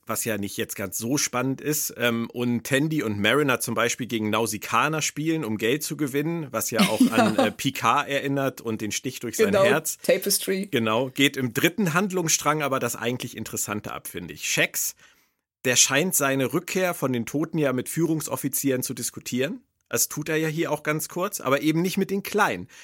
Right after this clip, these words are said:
Speaker 1: Wie findest du die Szene mit dem armen Lieutenant Junior Grade, Cody heißt er, glaub ich, der ihn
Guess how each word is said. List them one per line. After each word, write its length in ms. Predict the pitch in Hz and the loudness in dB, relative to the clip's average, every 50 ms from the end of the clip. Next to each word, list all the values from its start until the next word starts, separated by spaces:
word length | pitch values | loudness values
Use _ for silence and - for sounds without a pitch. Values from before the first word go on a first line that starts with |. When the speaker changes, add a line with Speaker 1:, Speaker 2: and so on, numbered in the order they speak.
| - - _ _ | -20 -20 _ _
Speaker 1:
Wie 100 | 160 175 | -2 2
findest 340 | 156 208 214 226 214 - - | 2 2 2 2 0 -2 -2
du 60 | 185 | -2
die 120 | 165 160 | -2 0
Szene 340 | 143 - - 160 165 190 190 | 0 2 4 4 4 4 4
mit 160 | 175 170 - | 0 0 0
dem 100 | 165 147 | 0 -2
armen 300 | - 120 131 147 156 165 | 2 2 2 2 2 2
Lieutenant 420 | 160 151 143 - - 147 147 143 131 | 2 0 0 0 0 0 2 4 2
Junior 340 | - 165 196 202 180 135 110 | 4 4 4 4 4 2 2
Grade, 420 | 113 120 113 110 123 160 - - - - _ | 2 2 2 4 2 2 -2 -6 -12 -16 _
Cody 300 | - - 160 170 170 139 | 0 2 2 2 2 0
heißt 260 | 104 95 101 95 - - | -2 -2 -2 -4 -2 -4
er, 80 | 104 | -4
glaub 260 | 92 110 107 107 117 | -2 0 0 0 0
ich, 140 | 160 175 - - - - - - _ _ | 0 -2 -4 -10 -18 -20 -20 -20 _ _
der 160 | 151 139 139 | 6 6 6
ihn 300 | 139 151 143 151 147 - | 6 2 2 2 0 -4